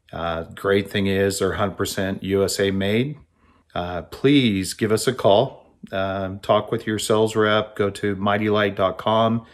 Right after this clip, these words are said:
Read more information about the, uh, the partitions and the new mobile, uh,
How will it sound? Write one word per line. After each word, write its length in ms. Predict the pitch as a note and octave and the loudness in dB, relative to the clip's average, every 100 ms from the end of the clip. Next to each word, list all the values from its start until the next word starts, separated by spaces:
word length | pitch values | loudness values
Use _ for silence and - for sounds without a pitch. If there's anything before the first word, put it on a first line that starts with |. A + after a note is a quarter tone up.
| - - _ _ - | -20 -20 _ _ -2
Read 380 | G#2 G#2 G2 | 0 2 0
more 240 | G#2 G#2 A2 | 0 2 2
information 600 | G#2 - G#2 G#2 G2 G#2 | 0 -2 0 0 -2 -4
about 400 | G2+ G2+ G2+ G2 | 0 2 2 0
the, 300 | A2+ G#2 G2+ | -2 -2 0
uh, 140 | G2 F#2 | 0 0
the 100 | G#2+ | -2
partitions 800 | A2+ G#2 - G2 - G2+ G2+ G2 | 0 0 2 0 0 -2 -2 -4
and 160 | F#2+ | -4
the 80 | F#2+ | -4
new 420 | G2 G2+ G2+ G2 - - - - _ | -2 0 0 -2 -8 -20 -20 -20 _
mobile, 600 | G2+ G#2+ G#2+ G#2 G2+ G2 G2 | 2 4 6 6 6 6 4
uh, 400 | F#2+ F#2 F2+ | 4 2 0